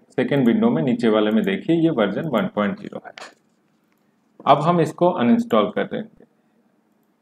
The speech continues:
अभी इसके अंदर जो भी software है इस computer में ई पास के, उस software को uninstall करेंगे।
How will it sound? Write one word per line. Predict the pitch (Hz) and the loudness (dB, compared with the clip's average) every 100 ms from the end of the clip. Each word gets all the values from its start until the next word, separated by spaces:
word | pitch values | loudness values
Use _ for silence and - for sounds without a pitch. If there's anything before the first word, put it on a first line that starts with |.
| _ _ _ _ _ _ _ _ _ _ _ | _ _ _ _ _ _ _ _ _ _ _
अभी | - 113 165 | -4 0 2
इसके | 147 - | 0 -2
अंदर | 151 156 160 | 0 2 2
जो | 127 135 | 2 2
भी | 110 | 2
software | 107 113 110 127 117 | 2 0 2 0 0
है | |
इस | 110 | -2
computer | - 98 95 101 104 98 | -4 -6 -4 -4 -2 -2
में | 117 196 - | -2 -4 -4
ई | 113 | -4
पास | 110 104 104 | 0 0 0
के, | - 180 | -4 -8
उस | - 135 - | -8 -8 -2
software | 113 117 123 127 | -2 0 -2 -2
को | 175 | -2
uninstall | 139 104 - - 95 | -2 -2 -2 -4 -4
करेंगे। | 92 85 80 - - | -6 -12 -14 -20 -20